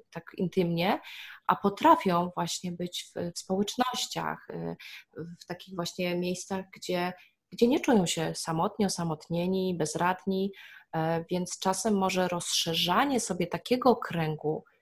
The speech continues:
przynależności, gdzie, gdzie możemy być sami, gdzie możemy też z innymi szyć jakieś piękne,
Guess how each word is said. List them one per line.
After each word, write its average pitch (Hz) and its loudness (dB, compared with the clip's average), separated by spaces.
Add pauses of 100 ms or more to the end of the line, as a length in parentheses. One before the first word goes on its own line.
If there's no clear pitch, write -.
(340)
przynależności, 165 4
gdzie, 165 -2
gdzie 170 -2
możemy 196 4
być 156 0
sami, 156 -2
gdzie - -6
możemy 202 2
też - 2
z - -6
innymi 190 2
szyć - 0
jakieś - -6
piękne, 165 0